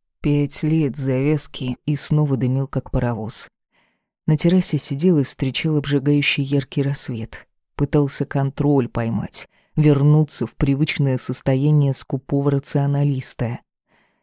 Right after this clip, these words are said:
Сейчас ощущение, что мне снова пятнадцать, и мир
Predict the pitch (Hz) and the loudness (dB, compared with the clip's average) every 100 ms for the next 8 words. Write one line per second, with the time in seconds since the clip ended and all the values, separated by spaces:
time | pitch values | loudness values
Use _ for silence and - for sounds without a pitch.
0 | _ - 160 - 185 185 - - 180 185 | _ -6 -2 -2 0 0 0 2 6 8
1 | 175 151 - 156 156 147 160 170 160 160 | 8 4 0 0 0 0 0 0 0 -4
2 | 170 185 185 - - - - _ - 156 | -2 -4 -4 -10 -10 -12 -14 _ 0 4
3 | 156 165 | 6 6